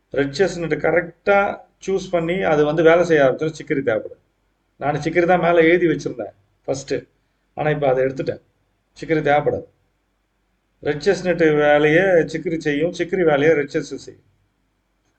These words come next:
ஒரு, ஒரு இது வரைக்கும் கரெக்டா பாத்தீங்கன்னா, செராட்டோ, மூணாவது வந்து செராட்டோ, ஞானம். இந்த, இந்த எட்டு, எட்டு ரெமெடி சூஸ் பண்ணிருக்கோம் இந்த தடவை.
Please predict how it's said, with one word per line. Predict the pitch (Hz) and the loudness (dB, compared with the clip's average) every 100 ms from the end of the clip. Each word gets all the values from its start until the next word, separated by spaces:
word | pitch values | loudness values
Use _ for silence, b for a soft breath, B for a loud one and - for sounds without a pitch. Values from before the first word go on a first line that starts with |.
| _ _ | _ _
ஒரு, | 135 135 139 | -6 -6 -4
ஒரு | 135 135 | -4 0
இது | 156 | 2
வரைக்கும் | 147 139 127 - _ _ _ | 2 0 -6 -10 _ _ _
கரெக்டா | 135 127 120 - - _ _ _ _ _ _ _ | -8 -4 -6 -8 -14 _ _ _ _ _ _ _
பாத்தீங்கன்னா, | 139 135 127 110 95 _ _ - - | -4 -2 -4 -8 -12 _ _ -6 2
செராட்டோ, | 190 226 202 127 - _ _ _ _ _ _ | 6 6 4 2 0 _ _ _ _ _ _
மூணாவது | 139 170 175 151 | -4 0 0 0
வந்து | 139 151 147 | -2 -4 -2
செராட்டோ, | 135 131 - - 127 | -2 -2 -6 -14 -10
ஞானம். | 135 120 - _ _ _ _ _ _ _ _ _ _ _ _ _ _ _ _ _ - | -8 -8 -12 _ _ _ _ _ _ _ _ _ _ _ _ _ _ _ _ _ -16
இந்த, | 127 135 | -8 -8
இந்த | 131 131 127 | -6 -6 -2
எட்டு, | 156 156 - - | -2 -4 -14 -12
எட்டு | 147 151 151 196 | -4 -2 2 2
ரெமெடி | 185 180 | 2 -2
சூஸ் | 180 160 - | -2 -4 -6
பண்ணிருக்கோம் | 123 107 110 | -8 -8 -8
இந்த | 107 | -6
தடவை. | 113 107 | -4 -4